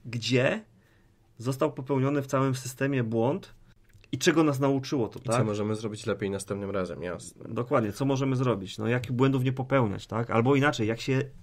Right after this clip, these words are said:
Speaker 1: środowisko zmieniło, tak? Otoczenie, bo załóżmy, e, założyliśmy sobie jakiś K P I, założyliśmy sobie jakiś wskaźnik, że na przykład, no, mamy Google,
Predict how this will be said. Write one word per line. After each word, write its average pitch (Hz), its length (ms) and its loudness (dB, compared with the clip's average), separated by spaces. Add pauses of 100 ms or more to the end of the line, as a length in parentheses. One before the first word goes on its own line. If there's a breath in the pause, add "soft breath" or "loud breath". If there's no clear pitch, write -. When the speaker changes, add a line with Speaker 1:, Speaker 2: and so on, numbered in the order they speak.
(380)
Speaker 1:
środowisko 147 640 -2
zmieniło, 104 400 -4
tak? 120 240 -4 (600 loud breath)
Otoczenie, 117 680 -2 (540 soft breath)
bo 107 400 -4
załóżmy, 113 640 -2
e, 104 380 -6 (520)
założyliśmy 113 500 -2
sobie 113 200 -6
jakiś 107 240 -6
K 113 100 -6 (100)
P 117 240 0
I, - 20 -4
założyliśmy 117 540 -4
sobie 113 180 -4
jakiś 107 220 -6
wskaźnik, 120 640 -4 (480 loud breath)
że 117 140 -2
na 143 140 4
przykład, 120 560 -2 (520 soft breath)
no, 143 240 -2
mamy 156 340 6
Google, 120 400 6